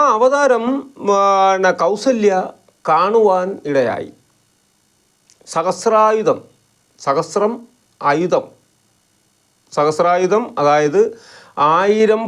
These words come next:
പതിനായിരം സൂര്യന്മാർ ഉദിച്ചു ഉയരുന്ന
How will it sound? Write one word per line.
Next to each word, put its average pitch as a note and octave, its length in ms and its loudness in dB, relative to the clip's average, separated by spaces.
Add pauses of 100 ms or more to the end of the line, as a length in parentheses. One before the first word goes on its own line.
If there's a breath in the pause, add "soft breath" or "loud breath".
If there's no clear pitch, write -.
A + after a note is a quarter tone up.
പതിനായിരം G#3 720 2 (380)
സൂര്യന്മാർ F#3+ 800 0 (420)
ഉദിച്ചു G#3 500 -4 (200)
ഉയരുന്ന F#3 500 2